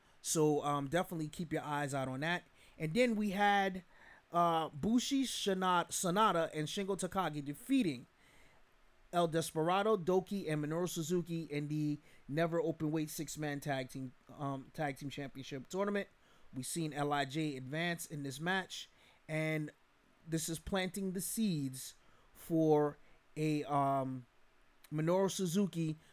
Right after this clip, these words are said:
Shingo Takagi, Never Openweight Championship match taking place at Jingu Baseball Stadium in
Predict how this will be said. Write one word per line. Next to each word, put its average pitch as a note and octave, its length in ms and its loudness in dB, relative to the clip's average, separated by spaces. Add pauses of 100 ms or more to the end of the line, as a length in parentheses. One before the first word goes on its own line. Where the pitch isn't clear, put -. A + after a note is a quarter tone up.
Shingo F#3 340 2
Takagi, D3+ 600 2 (260)
Never E3 380 2
Openweight D#3 460 0
Championship D#3 480 -4
match D3+ 320 -2
taking D#3 260 -4
place D#3+ 400 -4 (300)
at D3+ 180 -2
Jingu D#3 340 0
Baseball C#3+ 380 0
Stadium F#3+ 580 0 (600)
in F#3 460 0